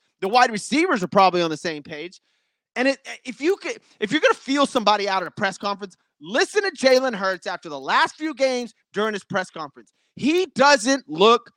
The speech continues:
happy or healthy. He just seems like, eh, the previous five, six, seven, eight weeks,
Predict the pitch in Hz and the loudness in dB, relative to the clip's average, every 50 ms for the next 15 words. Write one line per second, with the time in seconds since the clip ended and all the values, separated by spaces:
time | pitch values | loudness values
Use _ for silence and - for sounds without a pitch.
0 | _ _ - - 190 202 196 - - 156 - _ _ _ _ _ _ _ _ _ | _ _ -4 2 4 4 4 2 -2 -16 -16 _ _ _ _ _ _ _ _ _
1 | - - 302 330 339 311 269 202 - 226 233 - - 147 123 - 185 220 214 294 | -4 0 2 4 4 4 4 4 2 0 0 -2 -4 -14 -12 -10 -10 -10 -8 -8
2 | 277 - - - 320 320 311 247 233 269 240 196 - _ _ _ _ _ _ - | -10 -10 -8 -6 -6 -4 -4 0 2 2 2 0 -2 _ _ _ _ _ _ -16
3 | - 165 175 180 180 175 170 165 _ _ _ _ _ _ _ _ _ _ _ _ | -12 -8 -6 -6 -6 -6 -6 -10 _ _ _ _ _ _ _ _ _ _ _ _
4 | _ - _ - - 233 262 254 277 269 254 - - 226 220 240 277 285 269 - | _ -20 _ -8 -6 -4 0 0 2 0 0 0 0 0 0 2 0 -2 -2 -4
5 | - 254 277 262 - - - 254 262 269 285 285 294 302 254 226 277 349 349 320 | -6 -8 -8 -8 -8 -4 -2 -2 0 0 -2 -2 -4 -4 -4 0 0 0 0 0
6 | _ - - - - _ | _ -16 -20 -20 -20 _